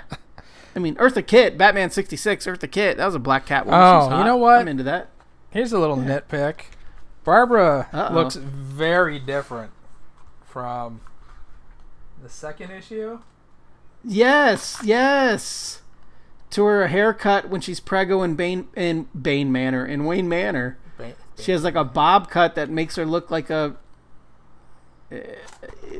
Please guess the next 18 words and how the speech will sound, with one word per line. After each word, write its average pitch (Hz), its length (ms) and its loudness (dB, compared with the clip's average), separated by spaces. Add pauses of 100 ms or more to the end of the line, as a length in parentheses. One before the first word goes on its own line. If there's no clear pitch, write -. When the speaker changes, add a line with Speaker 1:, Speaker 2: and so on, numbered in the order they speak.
Speaker 1:
like 175 240 -6
a, 156 300 -4
like - 200 -12
a 170 80 -8
Chinese 208 520 -8
lady. 127 400 -12
Yes. - 640 -2 (800)
That's 240 340 4
what 214 220 -2
threw 226 340 -2
me. 147 320 -2 (1000)
Speaker 2:
Yeah, 165 240 12
there's 165 200 8
a 190 80 8
little 226 300 8
bit 196 260 4
of, - 380 2
uh, 151 720 4